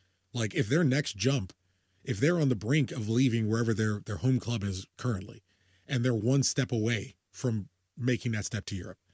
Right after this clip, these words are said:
we wanna make sure it happens here. If it's, if it was gonna be in a, at a championship team, no, we want it to happen here.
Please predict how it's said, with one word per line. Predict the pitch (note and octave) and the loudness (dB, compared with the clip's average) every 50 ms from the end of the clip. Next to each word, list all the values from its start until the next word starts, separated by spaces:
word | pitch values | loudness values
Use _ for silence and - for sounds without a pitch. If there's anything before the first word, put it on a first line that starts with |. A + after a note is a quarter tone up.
| _ _ - | _ _ -2
we | C3 C3 | 0 2
wanna | B2 B2+ B2 | 2 2 2
make | A#2+ A#2+ A#2 - | 0 -2 -2 -4
sure | - A#2 G#2 | -4 -6 -6
it | F#2 | -6
happens | G2+ F#2 - G2+ F#2+ | -8 -8 -8 -10 -12
here. | - - G#2+ _ _ _ _ _ _ _ _ _ _ _ _ _ _ _ _ _ _ _ _ _ - | -10 -12 -14 _ _ _ _ _ _ _ _ _ _ _ _ _ _ _ _ _ _ _ _ _ -6
If | - C3 - - | -4 -4 2 2
it's, | B2+ G2+ - - | 0 0 0 -4
if | - B2+ - | -4 0 2
it | C#3+ C#3+ | 2 2
was | B2+ A#2 | 2 2
gonna | G2+ C#3 C3+ C3+ | 2 2 2 4
be | A#2 C3 C3 B2+ | 4 4 4 4
in | A#2 | 4
a, | A#2 - | 0 -2
at | A#2+ A2 | -2 -4
a | G2 | -2
championship | - - - C3 - - D#3 C#3 - - - - | -2 -2 0 0 0 0 0 0 0 0 -2 0
team, | - F3 F3+ D#3+ | 0 2 2 2
no, | B2 A2+ G2+ G2+ | 2 0 -2 -4
we | G2+ | -4
want | G2+ G#2+ G2+ | -4 -4 -4
it | F#2+ | -4
to | - | -6
happen | G2 G2 - G2+ | -8 -8 -8 -10
here. | A2 - G2+ F#2+ | -12 -12 -14 -14